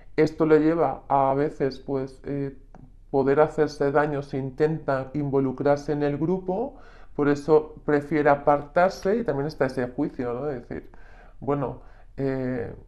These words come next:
miedos, dudas de, de si podrá volver a estar con estas personas de igual forma,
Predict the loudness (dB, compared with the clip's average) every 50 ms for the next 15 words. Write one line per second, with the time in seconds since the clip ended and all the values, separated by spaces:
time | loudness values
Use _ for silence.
0 | -20 -20 -20 -20 -20 -20 -20 -20 -20 -20 -20 -20 -20 -20 -20 -20 -20 -20 -20 -20
1 | -20 -20 -20 -20 -20 -20 -20 -20 -20 -20 -20 -20 -20 -20 -20 -20 -20 -20 -20 -20
2 | -20 -20 -20 -20 -20 -20 -20 -20 -20 -20 -20 -20 -18 -12 -6 -2 0 2 4 4
3 | 4 4 4 4 2 -2 -6 -10 -10 -8 -6 -2 -2 0 2 4 6 6 6 6
4 | 4 0 -4 -4 -2 -2 -2 -2 -4 -6 -6 -6 -6 -6 -6 -4 -6 -6 -6 -4
5 | -2 0 0 2 6 8 10 10 10 10 8 6 0 -4 0 2 2 2 4 4
6 | 4 2 2 0 0 0 0 0 0 -2 -2 -2 -2 -4 -2 0 0 0 0 0
7 | -2 -4 -4 -2 0 -2 0 0 2 0 0 0 0 0 2 2 4 4 2 2
8 | 2 0 0 2 2 2 2 0 0 0 0 -2 -2 -6